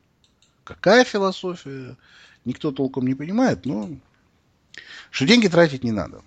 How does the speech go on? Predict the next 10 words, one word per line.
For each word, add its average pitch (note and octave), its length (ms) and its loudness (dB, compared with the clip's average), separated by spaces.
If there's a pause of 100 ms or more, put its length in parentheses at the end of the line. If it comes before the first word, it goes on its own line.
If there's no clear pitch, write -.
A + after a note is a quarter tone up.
(100)
Вот - 140 -14
это F2 160 -10
имелось E2+ 300 -14
в - 20 -16
виду. F2 140 -12
Так D3+ 200 -4
что F#3 240 -2
вы A3+ 140 2
напрасно D4 560 4
это. - 300 -16